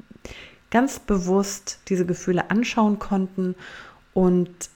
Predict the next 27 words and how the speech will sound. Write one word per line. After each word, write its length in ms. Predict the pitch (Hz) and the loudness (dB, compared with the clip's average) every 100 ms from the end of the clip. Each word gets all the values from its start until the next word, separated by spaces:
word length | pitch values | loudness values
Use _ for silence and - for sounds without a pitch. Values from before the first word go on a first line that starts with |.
| _ _ _ | _ _ _
auch 420 | 170 175 170 - 185 | 2 4 4 2 0
Ja 460 | 165 165 196 233 | 0 0 0 -2
sagen 380 | 220 170 165 160 | 0 -2 -2 -4
konnten 380 | - 156 151 160 | -2 -4 -4 -4
dazu 540 | 151 151 - 147 - - - | -6 -6 -6 -4 -6 -10 -4
in 240 | 170 170 | -2 0
dem 180 | 165 160 | 0 0
Moment. 520 | 156 147 135 - - _ _ _ _ _ _ _ _ _ _ _ _ _ _ - - - - | 0 -2 -4 -8 -14 _ _ _ _ _ _ _ _ _ _ _ _ _ _ -20 -20 -20 -4
Und 160 | 180 180 | -2 0
das 160 | 190 | -2
ist 220 | 226 - | -6 -2
so 300 | 202 185 180 175 | 2 4 2 0
wundervoll 1080 | 151 208 226 254 226 160 156 - 151 143 - | 0 4 6 6 6 4 -2 -6 -6 -6 -6
an 160 | 147 147 | -8 -4
den 320 | 147 143 151 - | -4 -6 -12 -18
Psalmen, 580 | - 170 175 180 147 143 | -6 0 2 0 -2 -4
die 100 | 143 | -6
das 200 | 151 - | -6 -4
einfach 300 | 151 151 - - | -6 -8 -10 -12
zeigen, 540 | - 160 175 147 147 | -10 -6 -4 -4 -6
dass 180 | 151 - | -8 -8
die, 320 | 147 143 147 - - - _ - | -6 -6 -6 -12 -20 -20 _ -8
dass 160 | 160 | -8
die 100 | - | -8
Klage 640 | - - 170 196 220 220 - | -6 -4 -2 0 2 2 0
erlaubt 480 | 180 170 170 - | 0 0 -2 -4
ist. 540 | - 151 - - - | -6 -6 -8 -14 -18